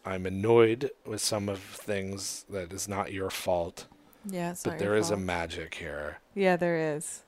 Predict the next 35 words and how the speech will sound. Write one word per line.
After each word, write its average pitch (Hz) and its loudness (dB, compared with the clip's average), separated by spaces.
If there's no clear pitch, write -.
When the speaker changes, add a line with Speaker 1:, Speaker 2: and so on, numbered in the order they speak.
Speaker 1:
And, 85 -4
uh, 82 -2
I'll - -6
still 156 10
be 147 8
Speaker 2:
We're 139 8
gonna 208 6
Speaker 1:
connected. 185 4
Speaker 2:
miss 156 0
you. 143 -2
Speaker 1:
We'll 143 2
still 196 10
be 165 8
coming 82 -4
back. 78 -4
I'm 107 0
coming 104 0
back 85 -6
for - -8
book 78 -6
Speaker 2:
Oh, - -14
Speaker 1:
stuff. 320 12
Speaker 2:
yeah, 302 8
totally. 160 2
I 190 4
want, 233 6
I 196 4
want 233 4
the 214 -4
baby 131 2
to 127 0
eventually 143 -4
see 143 -4
where 151 -4
we, 156 -6